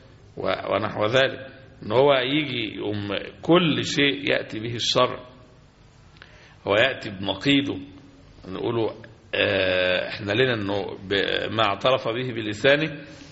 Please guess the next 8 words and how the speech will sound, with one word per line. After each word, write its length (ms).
هي 240
دي 420
أحد 300
أهم 420
النقاط 560
الفارقة 720
في 120
الموضوع، 520